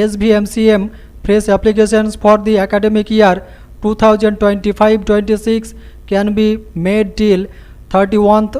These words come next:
August two thousand twenty-five।" অর্থাৎ এখানে বলা হচ্ছে দু হাজার পঁচিশ ছাব্বিশ শিক্ষাবর্ষে প্রি ম্যাট্রিক, পোস্ট ম্যাট্রিক,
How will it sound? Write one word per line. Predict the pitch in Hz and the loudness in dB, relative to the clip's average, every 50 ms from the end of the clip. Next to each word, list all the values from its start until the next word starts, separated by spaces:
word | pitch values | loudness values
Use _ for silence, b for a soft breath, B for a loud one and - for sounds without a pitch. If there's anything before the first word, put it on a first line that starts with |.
| - - - 190 | -8 -2 0 2
August | 202 196 214 214 220 214 - - - b b b b b - | 2 4 4 2 2 0 -4 -10 -20 b b b b b -8
two | - 214 214 - | -6 -4 -2 2
thousand | 214 214 202 196 214 208 196 - | 2 2 2 2 0 -2 0 0
twenty-five।" | 214 208 208 196 214 - 208 202 190 160 143 - - - - - - 180 | 0 0 0 -2 0 2 2 2 2 0 -4 -10 -18 -20 -14 -8 -4 -4
অর্থাৎ | 190 - 220 214 196 202 | -2 -2 -2 -2 -2 -2
এখানে | 196 214 208 208 196 190 | -4 -2 -2 -2 -2 0
বলা | 190 202 208 202 | 0 0 0 0
হচ্ছে | 208 208 - - 190 160 165 - b b b b b b - | 0 -2 -4 -6 -8 -8 -8 -12 b b b b b b -8
দু | 170 185 190 | -2 0 2
হাজার | 208 208 208 214 214 214 214 | 2 4 4 4 2 2 0
পঁচিশ | 202 190 175 214 214 208 - | -4 -6 -4 -4 -4 -4 -2
ছাব্বিশ | - 214 214 190 214 208 208 - | -2 -2 -2 -2 -4 -6 -6 -6
শিক্ষাবর্ষে | 190 180 - 208 208 202 214 214 202 - 196 170 156 165 b b b b b b b b b b b b b - - - - | -8 -4 0 0 2 2 2 0 0 -2 -4 -4 -4 -6 b b b b b b b b b b b b b -20 -20 -14 -6
প্রি | - 196 208 208 | -2 -2 0 2
ম্যাট্রিক, | 214 208 208 214 214 214 214 214 214 - - - - | 0 0 0 0 0 0 0 -2 -4 -12 -14 -6 -2
পোস্ট | 180 180 175 - 214 | -2 -2 -2 0 0
ম্যাট্রিক, | 214 214 208 - 208 214 214 214 | 0 0 0 0 0 0 0 0